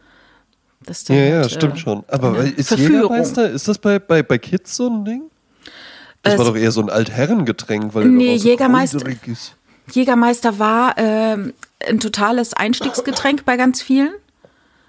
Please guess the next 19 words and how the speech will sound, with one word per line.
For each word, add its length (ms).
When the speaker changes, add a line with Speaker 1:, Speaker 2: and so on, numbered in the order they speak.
Speaker 1:
Und, 440
äh, 160
damals 320
gab's 200
auch 160
diese 460
große, 800
diesen 180
großen 380
Skandal, 640
dass 300
irgendeine 480
Fußballmannschaft 680
das 180
irgendwie 300
als 180
Werbung 340
hatte. 280
Speaker 2:
Ja, 340